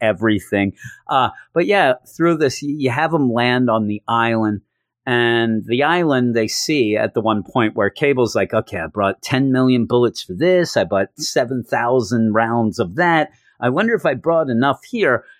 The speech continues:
And then up, "Well, look at the island," 'cause they're just getting to this new island. And the island has a center volcano that has demon tentacles coming out of it.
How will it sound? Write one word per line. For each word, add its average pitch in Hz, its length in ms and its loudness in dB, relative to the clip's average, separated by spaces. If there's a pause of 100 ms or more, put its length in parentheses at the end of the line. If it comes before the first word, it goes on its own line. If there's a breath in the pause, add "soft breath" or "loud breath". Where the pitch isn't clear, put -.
And 135 140 0
then 151 160 2
up, 131 160 0
"Well, 127 500 2
look 160 200 -2
at 139 100 -2
the 131 140 0
island," 113 400 0
'cause - 160 -12
they're 104 320 0
just - 320 -2
getting 110 260 0
to 95 140 -14
this 92 240 -4
new 98 220 0
island. 104 500 0 (360 soft breath)
And 117 320 0
the 120 100 0
island 131 480 0
has 113 500 0
a 104 160 0
center 143 600 -2
volcano 131 760 0
that 113 200 0
has 107 300 -4
demon 120 460 -2
tentacles 139 580 -2
coming 95 340 -4
out 92 240 0
of 90 120 -2
it. 120 160 0